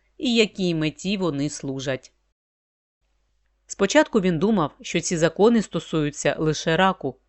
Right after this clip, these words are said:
проте з часом він усвідомив, що насправді вони пояснюють більшість хвороб і симптомів не лише у людей, але й у тварин.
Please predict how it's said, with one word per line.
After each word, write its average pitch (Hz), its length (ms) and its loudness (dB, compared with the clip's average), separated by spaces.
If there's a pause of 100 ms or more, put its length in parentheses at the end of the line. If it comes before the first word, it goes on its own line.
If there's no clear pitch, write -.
(260)
проте 165 320 2
з - 60 -6
часом - 480 2
він 156 160 0
усвідомив, 180 680 0 (280)
що - 200 -2
насправді 226 560 4
вони 214 240 2
пояснюють 185 720 2
більшість 170 440 0
хвороб 165 400 2
і 156 40 2
симптомів 185 720 -2 (360)
не 175 140 0
лише 165 400 2
у 254 120 2
людей, 240 520 4
але 143 280 2
й 214 40 2
у 196 80 0
тварин. 147 560 -2